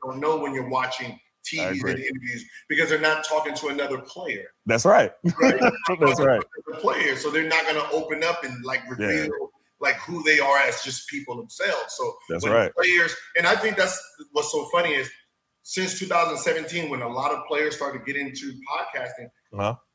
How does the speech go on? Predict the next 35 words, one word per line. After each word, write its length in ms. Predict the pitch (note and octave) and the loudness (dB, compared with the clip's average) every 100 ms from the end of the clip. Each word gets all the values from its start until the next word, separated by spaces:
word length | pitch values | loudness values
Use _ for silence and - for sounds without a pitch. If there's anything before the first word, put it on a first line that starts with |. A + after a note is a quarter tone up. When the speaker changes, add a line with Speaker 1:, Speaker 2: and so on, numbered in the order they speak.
| _ | _
Speaker 1:
T 260 | - G#3 G3+ | -4 -2 0
V, 460 | G3+ G#3 D3 - - - | 0 -2 -2 -8 -16 -12
T 280 | - F#3+ G3 | -6 -4 0
V 60 | D3 A3+ | 2 2
Speaker 2:
Mm-hmm. 340 | - - G#3 | -2 -6 -4
Speaker 1:
viewership 340 | F#3 - D#3 D3 | -4 -4 -4 -4
has 200 | C3+ A#2+ | -6 -6
went 320 | C3 G3 - | -6 -8 -4
down. 320 | C#3 E3+ - - - | -2 -2 -4 -8 2
Speaker 2:
Of 160 | F3 | 4
course. 680 | - F4 A#4+ G#3 - - - - | 8 10 10 8 6 2 -4 -8
Speaker 1:
T 120 | - G3 | 0 2
V 240 | G3+ G3+ | 2 0
viewership 440 | G3 G3 F#3 F#3+ | 2 2 0 -2
has 160 | D#3+ C#3 | -6 -6
went 200 | E3+ E3+ | -6 -2
down 340 | F3 A3+ G3 F3 | -2 -2 0 4
Speaker 2:
Because 280 | G#3 B3+ A3 | 8 8 8
there's 260 | B3 G#3+ | 8 8
a 120 | A#3 F3 | 4 4
difference. 640 | C4 F4 - G3+ A#2 E2+ | 6 4 6 6 6 4
There's 180 | F3+ G3 | 6 8
a 60 | F#3+ | 6
Speaker 1:
Yeah. 80 | |
Speaker 2:
difference 420 | E3 D4+ - A3 B3+ | 6 6 4 2 4
in 160 | F#3+ | 6
listening 380 | G#3 G#3 G3 F3+ | 6 6 0 0
to 320 | - F#3 F3+ F3 - - | 4 4 4 0 -6 -2
the 60 | |
knuckleheads 840 | C#3+ E3+ F3 D#3+ F#3+ E3 E3 E3 D3+ | 4 6 8 8 10 10 8 6 6
or 320 | C3+ C3 - - | 6 6 4 2
All 180 | C#3 E3+ | 6 8
the 100 | E3+ | 6
Smoke 480 | - E3+ F3+ F3+ D3 | 2 6 6 6 6
or 240 | D3 C3+ | 6 6